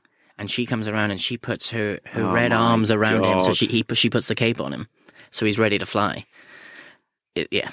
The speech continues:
Speaker 1: it's a masterpiece. Paul, Paul Thomas Anderson is just beyond, beyond.
Speaker 2: And so then you've gone into those similar
Speaker 1: Yeah,
Speaker 2: forensic
Speaker 1: exactly.
Speaker 2: levels
Speaker 1: That's
Speaker 2: as well.
Speaker 1: the double bill I want at the Prince Charles is, yeah, Punch Drunk Love and Eternal Beauty. I, I, I just, yeah, I, I, I love the way he's dealing, in the movie's about anxiety.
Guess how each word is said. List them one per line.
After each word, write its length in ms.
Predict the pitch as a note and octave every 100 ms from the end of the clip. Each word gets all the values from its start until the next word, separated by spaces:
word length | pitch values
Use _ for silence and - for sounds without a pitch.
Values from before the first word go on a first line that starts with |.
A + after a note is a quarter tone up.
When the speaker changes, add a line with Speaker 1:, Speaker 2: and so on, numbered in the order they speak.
| -
Speaker 1:
it's 140 | A2
a 40 | A2+
masterpiece. 640 | A2+ - - E2+ - - - - _
Paul, 160 | - - - -
Paul 200 | A#2 A2
Thomas 260 | G#2+ G2
Anderson 260 | G2+ F#2+ G2+
is 120 | F#2+
just 180 | F#2 - - A#2
beyond, 400 | G#2+ G2+ F#2+ F#2+ - - -
beyond. 360 | A2+ G2+ - - -
Speaker 2:
And 120 | C3
so 80 | C#3+
then 100 | C3
you've 140 | C#3+
gone 160 | C3+ C3
into 180 | A#2+ B2
those 160 | A#2+ A2
similar 320 | B2 A#2+ A2+ -
Speaker 1:
Yeah, 240 | C#3 C#3
Speaker 2:
forensic 300 | B2 A#2 A2+
Speaker 1:
exactly. 180 | - G#2+
Speaker 2:
levels 200 | A2 G#2+
Speaker 1:
That's 160 | A2+ G2+
Speaker 2:
as 60 |
well. 40 | A2+
Speaker 1:
the 80 | A#2+
double 220 | A#2 G#2+
bill 180 | A2 G#2
I 60 |
want 180 | G2 G2+
at 60 | D#2
the 40 |
Prince 240 | - G2
Charles 460 | - G#2+ F2 C#2+ -
is, 400 | - G#2 F#2+ - - - - _
yeah, 160 | - F2
Punch 240 | - A2
Drunk 160 | A2+ G2+
Love 160 | G2+
and 100 | G2+
Eternal 260 | G2 G#2+ G2
Beauty. 300 | G2 G2 G2+
I, 280 | G#2+ F#2+ A#2
I, 40 | A#2
I 100 | B2
just, 220 | C3 -
yeah, 180 | C#3+ A#2+
I, 120 | A2
I, 200 | - A#2 G#2
I 80 |
love 240 | A#2 A#2+ B2
the 100 | B2
way 180 | A#2 A#2+
he's 180 | D3+
dealing, 240 | C#3+ C#3+ F#2+
in 80 | C3
the 40 |
movie's 200 | C#3+ D#3
about 140 | B2
anxiety. 520 | A#2+ A#2 C#3+ B2 -